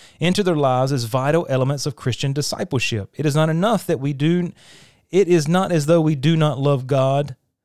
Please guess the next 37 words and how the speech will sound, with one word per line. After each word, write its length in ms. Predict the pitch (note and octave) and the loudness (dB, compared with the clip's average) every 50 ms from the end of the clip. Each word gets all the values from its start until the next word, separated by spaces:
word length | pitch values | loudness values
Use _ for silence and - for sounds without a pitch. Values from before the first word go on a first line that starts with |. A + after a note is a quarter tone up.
| _ _ - | _ _ -4
We 120 | C#3 E3 | -2 0
love 280 | D#3+ D#3+ D#3+ D#3+ D#3 D3+ | 2 4 4 2 2 2
God 260 | E3+ E3+ E3+ E3+ D#3 | 0 0 0 0 0
deeply. 480 | E3 A3 C4 - - C#3+ A2+ - - - - _ _ _ _ _ _ _ | -2 -2 -2 -2 -4 -4 -4 -4 -6 -14 -20 _ _ _ _ _ _ _
We 160 | - D#3 F#3+ | 0 0 0
just 200 | E3 E3+ F3+ C#3+ | 2 0 -2 0
do 100 | - E3+ | 0 -2
not 220 | D#3 E3 E3+ D#3 E3+ | 0 0 -2 0 0
know 100 | F3 E3 | -2 -2
how 320 | C#3 - A3 A3+ G#3+ G3+ | -2 -2 -4 -2 -2 -2
to 180 | - - F#3 E3+ | -2 -2 -4 -4
sit 400 | - - - - A#3+ A3+ D3 D3+ | -4 -4 -6 -4 -4 -4 -2 -2
with 220 | D#3+ D3+ C#3 C3+ | -2 -2 -2 -2
God 540 | C3+ D3 C#3 C#3+ D3 D3 D3 D3 D3 C3+ - _ _ _ _ _ _ _ - | -2 0 0 0 0 0 -2 -2 -4 -6 -10 _ _ _ _ _ _ _ -6
anymore." 540 | D3+ D3+ D3+ D3 D3 C3+ A#2+ G#2 F2+ E2+ - | -2 0 2 2 2 2 0 0 -2 -6 -10
So 440 | - - - - - - - G3+ G3+ | -10 -8 -6 -6 -6 -6 -6 -6 -6
true. 460 | D#3 - - E3 D3 B2 G#2+ F2+ - _ _ _ _ _ _ _ _ _ _ _ _ | -6 -4 -2 -2 -2 -2 -2 -6 -12 _ _ _ _ _ _ _ _ _ _ _ _
It's 100 | - - | -14 -6
not 160 | - G#3 A3+ G3+ | -4 -4 -2 -2
that 100 | F#3+ F3+ | -2 -2
these 180 | F#3+ F3 - | -2 -2 -2
people 280 | - F3+ F3+ D3 D#3 D#3 | -2 -2 -2 -2 -2 -2
don't 240 | C#3+ D3+ D3 C#3 C3+ | -2 -2 -2 -2 -2
love 260 | C#3 C#3+ C3 A#2+ A#2+ | -2 0 0 -2 -2
God. 380 | B2 E3+ G3 G3+ F3+ D#3 D3 | -2 -2 0 0 0 0 0
We 100 | C#3 D3+ | 0 -2
just 260 | D3 C#3+ D3+ C3+ - - | -2 -2 -4 -4 -4 -6
have 180 | - D3 C3+ | -6 -6 -4
no 260 | C#3 C#3+ E3 G3 - | -2 -2 -2 -2 -2
idea 400 | - F3 E3+ D#3 C#3 D3 D3+ D3 | -2 -2 -2 -2 0 0 2 2
of 60 | E3 - | 2 0
how 400 | - - - F3 F3+ F#3+ G3 F#3+ | -2 -10 -6 -6 -4 -2 -2 -4
to 160 | - - E3+ | -4 -4 -6
sit 340 | - - - - D3+ D#3 - | -6 -4 -4 -4 -4 -4 -4
with 200 | - D3 - - | -6 -8 -8 -6
God 240 | - C3+ C3 C3+ C3+ | -4 -2 -2 -2 -2
anymore. 380 | C#3 C#3 C3+ C3 B2+ B2 B2 | -2 -2 -2 -2 -2 -2 -4